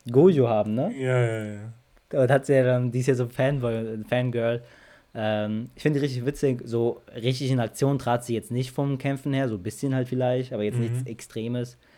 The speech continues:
Speaker 1: Ähm, aber so von diesen kleinen paar Screens, Screenchen, die sie hatte, hab ich sie schon gemocht. Fand die auf jeden Fall sehr sympathisch. Ähm, ich würd sie in B reintun. Hinter Panda zwar, also an letzter Stelle bis jetzt, aber trotzdem auf jeden Fall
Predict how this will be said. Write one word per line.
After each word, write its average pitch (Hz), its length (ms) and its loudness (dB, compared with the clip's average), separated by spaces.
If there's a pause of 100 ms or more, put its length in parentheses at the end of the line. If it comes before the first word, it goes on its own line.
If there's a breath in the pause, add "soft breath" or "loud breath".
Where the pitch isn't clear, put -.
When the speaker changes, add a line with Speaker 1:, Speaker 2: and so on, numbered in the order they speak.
(420 soft breath)
Speaker 1:
Ähm, 110 320 -2
aber 160 180 2
so 156 100 0
von 151 200 0
diesen 139 420 -2
kleinen 160 360 -2
paar 143 200 0
Screens, 147 480 -4 (240)
Screenchen, 143 400 -2
die 120 100 -2
sie 113 140 -4
hatte, 127 320 -2
hab 123 80 0
ich 127 100 -6
sie 113 80 -8
schon 135 280 -4
gemocht. 123 340 -4 (480 soft breath)
Fand 127 220 0
die 127 40 2
auf 123 60 -2
jeden 131 120 0
Fall 123 100 -4
sehr 117 140 0
sympathisch. 120 560 -4 (520 soft breath)
Ähm, 110 720 -4 (480)
ich - 80 -12
würd 156 140 0
sie 147 120 2
in 127 140 4
B 123 180 6
reintun. 113 480 0
Hinter 131 220 2
Panda 180 340 0
zwar, 175 280 0
also 113 180 -2
an 110 120 -4
letzter 123 240 -2
Stelle 139 220 -2
bis 123 140 -10
jetzt, 127 220 -4
aber 104 260 -2
trotzdem 101 540 -6
auf 101 120 -14
jeden 107 180 -6
Fall 98 400 -8